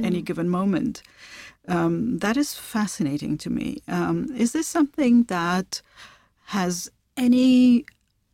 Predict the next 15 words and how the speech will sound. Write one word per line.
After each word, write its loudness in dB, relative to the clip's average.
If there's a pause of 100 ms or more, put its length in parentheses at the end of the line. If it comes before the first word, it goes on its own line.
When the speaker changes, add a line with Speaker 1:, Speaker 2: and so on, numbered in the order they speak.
Speaker 1:
sort -6
of -8
abstract -4
connection -4
at -2 (120)
all -4
to, -8
to -10
the -8
King -4
Lear -4 (140)
universe? -4 (420)
Speaker 2:
Well, 2 (420)
surveillance 2
culture 0